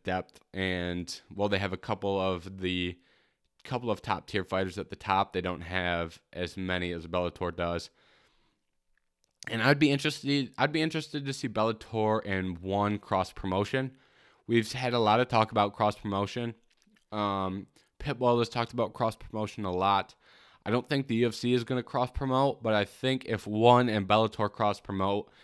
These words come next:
that'd be very good for both companies. As long as it, it's good for both companies, as long as they both have bright spots. Say you put the champions up against,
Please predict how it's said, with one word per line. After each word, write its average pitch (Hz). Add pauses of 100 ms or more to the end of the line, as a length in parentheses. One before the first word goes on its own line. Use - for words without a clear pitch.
(140)
that'd 101
be 104
very 104
good 104
for 92 (200)
both 110
companies. 123 (540)
As 101
long 110
as 98
it, 120
it's 139
good 185
for 160
both 139
companies, 127
as 117
long 117
as 110
they 113
both 104
have 95 (360)
bright 113
spots. - (540)
Say 127
you 127
put 127
the 117
champions 113
up 110
against, 107